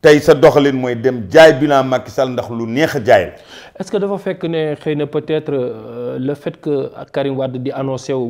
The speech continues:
Speaker 2: wala Idrissa Seck ngeen gis ko xam ne c'est une bête politique comme il faut le dire, nekk ci biir terrain bi moo leen xaw a tiital, waaw wala déet?
Speaker 1: Idriss Seck kon la mën a tiital man lu ko kooku daf may jaaxal. Idriss Seck xam nga ku mu kan la war a tiital. Depuis deux mille quatre,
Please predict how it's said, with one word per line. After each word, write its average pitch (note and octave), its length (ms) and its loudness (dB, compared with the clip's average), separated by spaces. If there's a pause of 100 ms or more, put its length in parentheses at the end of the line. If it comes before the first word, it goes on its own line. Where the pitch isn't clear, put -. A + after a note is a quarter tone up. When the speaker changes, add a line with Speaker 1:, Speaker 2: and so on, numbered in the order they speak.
Speaker 2:
wala C3 160 -4
Idrissa C3 420 -8
Seck C3 240 -10
ngeen B2+ 300 -6
gis C3+ 140 -8
ko - 120 -6
xam C3+ 220 -6
ne B2+ 80 -6
c'est C3 200 -6
une B2+ 160 -6
bête C3+ 280 -6
politique C3+ 460 -6
comme C#3+ 200 -6
il C#3 100 -8
faut C#3+ 140 -8
le C#3 120 -4
dire, C3 220 -6
nekk C#3 320 -8
ci C#3 100 -8
biir C3+ 220 -6
terrain C3 280 -4
bi B2+ 60 -6
moo B2+ 120 -4
leen C3 160 -4
xaw C3+ 180 -2
a C3 40 -2
tiital, C#3 360 -4 (540)
waaw B2 200 -2
wala D3+ 160 -2
déet? F3 260 -6 (440)
Speaker 1:
Idriss G3+ 300 -2
Seck - 220 -2
kon F#3+ 160 -2
la F#3 80 -2
mën C#3 160 -2
a A2+ 60 -6
tiital G#2 360 -8
man F3+ 160 -8
lu G3 80 -2
ko G3+ 160 0
kooku A3 280 2
daf F3+ 120 -2
may G#3 200 -4
jaaxal. G3+ 360 2 (420)
Idriss G#3 300 -2
Seck E3 120 6
xam G3 180 2
nga G3+ 100 4
ku F#3+ 140 -4
mu D#3+ 180 -4
kan E3+ 200 2
la D#3+ 80 2
war C#3 140 4
a B2 40 2
tiital. G#2+ 340 -4 (120)
Depuis D#3+ 460 -2 (220)
deux E3+ 260 10
mille F#3+ 240 2
quatre, - 400 4